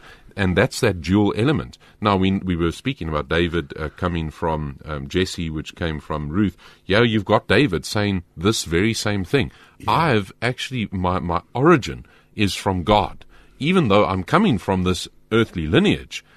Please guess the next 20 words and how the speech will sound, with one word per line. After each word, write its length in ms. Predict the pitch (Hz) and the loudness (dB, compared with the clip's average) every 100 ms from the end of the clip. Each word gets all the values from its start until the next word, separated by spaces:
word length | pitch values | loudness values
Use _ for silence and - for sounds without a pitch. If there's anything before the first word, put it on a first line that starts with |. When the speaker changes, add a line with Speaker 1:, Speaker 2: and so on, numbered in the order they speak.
| _ - | _ -2
Speaker 1:
I'm, 160 | 120 113 | -2 -2
Speaker 2:
Yeah. 100 | 95 | -2
Speaker 1:
I'm, 460 | 113 104 - 107 | -2 -2 -8 -10
God 260 | 80 98 165 | 2 4 4
is 160 | 233 - | 2 2
the 120 | 104 | 2
one 180 | 87 95 | 4 2
that 120 | 92 | 2
has 180 | 87 73 | 0 0
done 300 | 87 180 190 | 2 2 2
this. 240 | 76 - | -2 -6
He's 260 | 104 160 - | -2 -2 0
the 100 | 160 | 2
one 180 | 98 | 2
that 120 | 101 92 | 0 -2
has 120 | 85 | -2
been 180 | 92 82 | -4 -4
faithful 560 | - 104 185 - 185 | -2 0 0 0 0
in 180 | 90 71 | 0 -2
this. 240 | 73 - | -8 -14